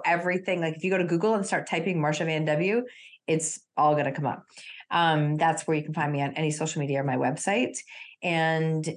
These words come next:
the podcast is called Own Your Choices, Own Your Life. My second one is called Everybody Holds a Story. And I'm, like, content's going out four or five times a week easily. And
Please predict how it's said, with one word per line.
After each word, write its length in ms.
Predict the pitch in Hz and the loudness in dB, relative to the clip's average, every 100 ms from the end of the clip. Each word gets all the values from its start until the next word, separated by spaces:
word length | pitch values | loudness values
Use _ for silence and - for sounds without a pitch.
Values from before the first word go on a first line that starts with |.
| - | -4
the 440 | 160 160 151 147 147 | -2 2 0 -2 -6
podcast 520 | - 170 170 160 165 | -2 -2 0 -2 -2
is 120 | 156 156 | -4 -4
called 260 | 160 151 | 0 0
Own 120 | - 156 | 0 -2
Your 100 | 151 | -2
Choices, 400 | - 147 - 151 | -2 -4 -4 -4
Own 120 | 143 | -4
Your 100 | 143 | 0
Life. 320 | 175 196 196 - | 2 2 0 -4
My 80 | 165 | -4
second 300 | 156 156 151 | -2 -4 -4
one 120 | 160 | -4
is 140 | 156 | -4
called 280 | - 151 143 - | -2 0 0 -2
Everybody 400 | 165 151 147 151 | -4 0 0 0
Holds 260 | 147 143 | -4 -4
a 60 | 139 | -6
Story. 560 | - 196 180 175 180 - - - - - | -6 0 0 0 -2 -6 -20 -18 -14 -4
And 560 | 165 160 151 151 147 - | 0 2 2 2 -2 -2
I'm, 200 | 160 151 | 0 2
like, 260 | 151 143 - | 0 -2 -6
content's 420 | - 160 156 151 | -2 -2 -2 -2
going 240 | 156 147 | -2 0
out 220 | 139 - | 0 -2
four 140 | - 151 | -2 0
or 60 | |
five 180 | 147 139 | 0 -2
times 240 | - 147 147 | -2 -2 0
a 60 | |
week 200 | 139 - | 0 -2
easily. 460 | 151 143 139 123 160 - - - - - | -2 -2 0 -2 -6 -12 -18 -18 -14 -4
And 580 | 175 170 170 170 170 | 0 2 4 2 2